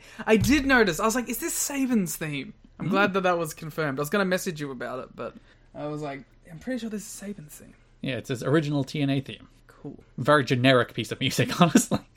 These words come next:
Speaker 1: <laughs> It doesn't have the Hail Sabin bit in it.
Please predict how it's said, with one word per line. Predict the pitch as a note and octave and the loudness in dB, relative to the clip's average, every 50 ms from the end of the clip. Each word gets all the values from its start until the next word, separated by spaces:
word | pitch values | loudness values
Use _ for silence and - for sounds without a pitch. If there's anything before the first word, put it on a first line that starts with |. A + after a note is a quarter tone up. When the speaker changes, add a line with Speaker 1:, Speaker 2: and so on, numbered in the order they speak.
| - - - | -14 -8 -8
Speaker 1:
<laughs> | F3+ - E3 - - _ _ _ - - - - - | -8 -6 -8 -12 -14 _ _ _ -20 -20 -20 -12 -4
It | - | 0
doesn't | G#3 A3+ A3+ B3 A3 | 0 2 4 4 4
have | G#3+ G3 F3+ | 4 6 4
the | F#3 | 4
Hail | - - - G#3 G3+ F#3+ F3 D#3+ | 2 4 4 6 6 6 4 2
Sabin | D3 - F#3 F3+ E3+ D#3 C#3 | 0 -2 0 0 0 -2 -6
bit | C3 C#3 B2 - | -6 -8 -12 -14
in | - - | -14 -18
it. | B2+ - | -20 -20